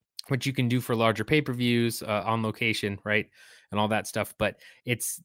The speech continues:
you can't just get a ticket for the Apex. So that's probably the event that, that they'll target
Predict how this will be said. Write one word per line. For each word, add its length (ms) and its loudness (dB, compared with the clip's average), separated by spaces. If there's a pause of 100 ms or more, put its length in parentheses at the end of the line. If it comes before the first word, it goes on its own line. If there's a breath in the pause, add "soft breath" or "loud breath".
you 260 -8
can't 240 8
just 140 0
get 160 8
a 80 2 (140)
ticket 360 2
for 520 0 (180)
the 160 0
Apex. 440 -6 (360 soft breath)
So 400 4
that's 340 2
probably 640 4
the 180 2
event 360 2 (1300)
that, 240 -2
that 240 0
they'll 140 0
target 420 0